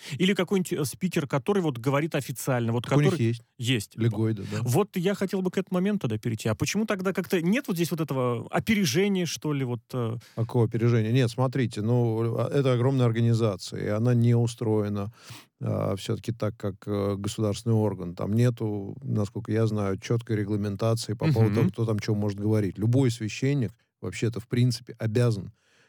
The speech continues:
Speaker 2: это его профессиональная обязанность, отвечать любому гражданину на любой вопрос. Им вообще жить непросто.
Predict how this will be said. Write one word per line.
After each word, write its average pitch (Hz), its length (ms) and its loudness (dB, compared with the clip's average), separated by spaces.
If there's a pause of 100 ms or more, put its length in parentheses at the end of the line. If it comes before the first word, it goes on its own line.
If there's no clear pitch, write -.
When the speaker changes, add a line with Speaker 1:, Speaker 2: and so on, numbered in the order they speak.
(120)
Speaker 2:
это 113 200 -6
его 107 160 4
профессиональная 110 640 2
обязанность, 101 560 0
отвечать 110 480 2
любому 107 420 2
гражданину 101 640 2
на 95 80 -2
любой 101 320 0
вопрос. 113 440 0
Им 123 180 4
вообще 123 480 0
жить 113 260 2
непросто. 101 580 -2